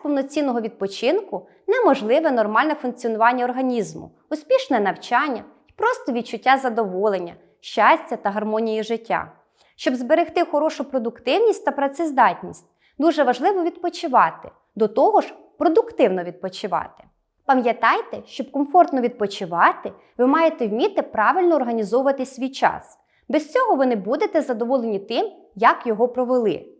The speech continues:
Не забуваймо й про те, що мати вкрай забитий графік зовсім без вільного часу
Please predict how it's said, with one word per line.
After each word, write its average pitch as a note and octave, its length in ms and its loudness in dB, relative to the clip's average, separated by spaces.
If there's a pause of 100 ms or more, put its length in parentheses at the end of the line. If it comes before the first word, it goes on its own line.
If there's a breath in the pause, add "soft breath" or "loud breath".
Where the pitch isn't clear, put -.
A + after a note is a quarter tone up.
(220)
Не C4 100 2
забуваймо D4+ 480 2
й D#4+ 60 2
про B3+ 200 -4
те, C4+ 260 -2 (240 loud breath)
що D4+ 220 -2
мати D#4 260 2
вкрай C#4 340 0
забитий A3+ 540 0
графік A#3+ 520 0
зовсім C4 440 0
без A#3 180 0
вільного C4+ 340 -2
часу G3 520 0